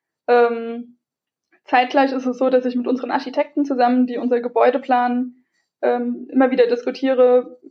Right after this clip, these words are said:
macht das Material Sinn, ist es ein nachwachsender Rohstoff, ist es ein Rohstoff, den wir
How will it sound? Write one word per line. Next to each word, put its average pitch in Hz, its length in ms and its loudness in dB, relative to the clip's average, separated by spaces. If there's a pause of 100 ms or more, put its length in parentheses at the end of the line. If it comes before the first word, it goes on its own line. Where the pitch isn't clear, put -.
(120)
macht 262 220 0
das 254 120 -10
Material 254 500 2
Sinn, 240 460 -2
ist 254 100 -6
es 240 100 -12
ein 240 100 -8
nachwachsender 269 600 0
Rohstoff, 240 540 -2
ist 240 160 -16
es 233 120 -20
ein 233 180 -8
Rohstoff, 247 460 -4
den 247 180 -6
wir 233 280 -2